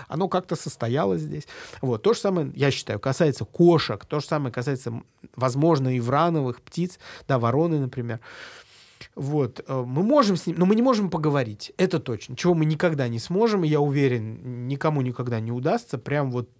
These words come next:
м, к-, какой-то аудиальный язык,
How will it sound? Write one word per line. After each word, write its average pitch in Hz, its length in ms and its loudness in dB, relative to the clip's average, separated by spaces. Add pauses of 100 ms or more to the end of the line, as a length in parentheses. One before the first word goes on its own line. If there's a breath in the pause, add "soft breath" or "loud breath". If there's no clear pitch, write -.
м, 120 920 -14 (480 loud breath)
к-, - 140 -14
какой-то 127 920 -2 (100)
аудиальный 139 640 2
язык, 127 640 -2